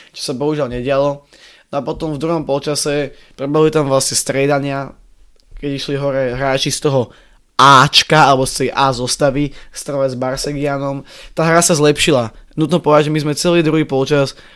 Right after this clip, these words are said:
prakticky tlačili do, do Ružomberčanov a oni bránili v hlbokom bloku. No bohužiaľ sa nám podarilo presediť len raz, a to po gole Strelca,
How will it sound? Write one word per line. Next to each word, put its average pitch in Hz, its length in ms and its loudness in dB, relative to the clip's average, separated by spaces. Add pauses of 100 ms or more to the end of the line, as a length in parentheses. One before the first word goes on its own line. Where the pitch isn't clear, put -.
prakticky 139 560 -4
tlačili 139 480 2
do, 131 160 -4
do 131 400 -4
Ružomberčanov 139 880 -2 (320)
a 80 160 -6
oni 143 320 -2
bránili 143 560 2
v 131 80 -2
hlbokom 135 400 -2
bloku. 135 400 -2 (480)
No 139 160 -6
bohužiaľ 143 400 0
sa 139 180 -6
nám 131 60 -8
podarilo 135 400 -2
presediť 135 400 -4
len 151 320 0
raz, 135 400 0 (400)
a 123 160 -10
to - 80 -12
po - 160 -8
gole 131 320 2
Strelca, 139 640 -2